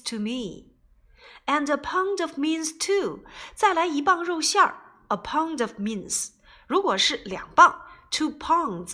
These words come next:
of mince"。那么用肉馅儿，我们通常呢会做饺子，那我们可以说，"A pound of mince to make dumplings." "Do you want a chicken, Missus Bird?" 你想要买只鸡吗，伯德夫人？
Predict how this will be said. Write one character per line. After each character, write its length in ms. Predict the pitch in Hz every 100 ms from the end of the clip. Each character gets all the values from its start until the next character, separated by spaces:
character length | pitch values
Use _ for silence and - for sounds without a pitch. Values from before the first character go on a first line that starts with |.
| -
of 260 | 196 185 202
mince"。 520 | 190 180 - - - - _ - - - - -
那 80 |
么 100 | 285
用 140 | 285 285
肉 160 | 311
馅 200 | 294 320
儿， 160 | 285 -
我 40 | 175
们 120 | 175
通 180 | 247 254
常 200 | 180 190
呢 120 | 196
会 200 | 208 196
做 180 | 254 220
饺 260 | 202 -
子， 280 | 190 202 - -
那 120 | 190
我 120 | 175
们 120 | 170
可 120 | 175 196
以 80 |
说， 320 | 180 202 196 196 - -
"A 80 | -
pound 400 | 226 311 359 359
of 160 | 302 262
mince 500 | 277 330 208 175 - -
to 160 | 220
make 380 | 196 220 240 -
dumplings." 720 | 285 359 440 208 139 - - - _ _ _ _ _ _ _ _ - - - -
"Do 80 | 311
you 140 | 427
want 320 | 415 381 359
a 40 | 302
chicken, 540 | - 320 311 220 202
Missus 320 | 233 - 220 -
Bird?" 340 | 180 196 381 - _ _ - - -
你 120 | 415
想 200 | - 311
要 100 | 330
买 220 | 226 175
只 160 | 277 285
鸡 260 | 381 403
吗， 220 | 392 349 349 - - -
伯 160 | 233
德 160 | 240 240
夫 180 | 254 254
人？ 320 | 226 226